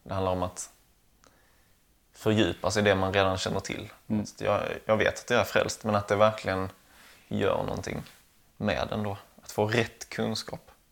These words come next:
Speaker 2: Ja.
Speaker 1: Att upplysas liksom mer och mer, bli, att det blir större för en på något sätt i
Speaker 2: Ja.
Speaker 1: livet.
Speaker 2: Ja, men det är just det. Jag tycker det är gött man, att, eh, liksom,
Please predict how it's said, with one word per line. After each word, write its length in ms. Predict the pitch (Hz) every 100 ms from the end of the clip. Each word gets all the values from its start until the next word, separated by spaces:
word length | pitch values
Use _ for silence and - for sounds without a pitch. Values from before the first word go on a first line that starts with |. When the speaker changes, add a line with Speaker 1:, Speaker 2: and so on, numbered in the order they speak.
| _
Speaker 2:
Ja. 200 | - 110 - _ _ _ _
Speaker 1:
Att 240 | - - -
upplysas 760 | 120 120 - 90 95 - 107 -
liksom 260 | - - 95
mer 120 | -
och 100 | 101
mer, 180 | 95 95
bli, 300 | 98 95 92 - _ _ - - - - - _ _ _ _ _
att 140 | 107
det 60 | 110
blir 120 | 107
större 500 | 107 - 101 87 104
för 240 | - 113 92
en 100 | 90
på 120 | -
något 140 | 98
sätt 200 | - - - - _ _ -
i 60 |
Speaker 2:
Ja. 40 | 113
Speaker 1:
livet. 400 | 104 98 - - _ _ _ _ _ _ _ _ _ _ _ _ _ -
Speaker 2:
Ja, 140 | 120
men 120 | 123
det 60 | 135
är 40 |
just 260 | 123 139 135
det. 100 | 127
Jag 160 | 120 120
tycker 180 | 123 131
det 60 |
är 220 | 131 123
gött 360 | 123 123 120 -
man, 140 | 123 117 - -
att, 320 | - 123 - -
eh, 80 | - - -
liksom, 440 | 120 - 117 110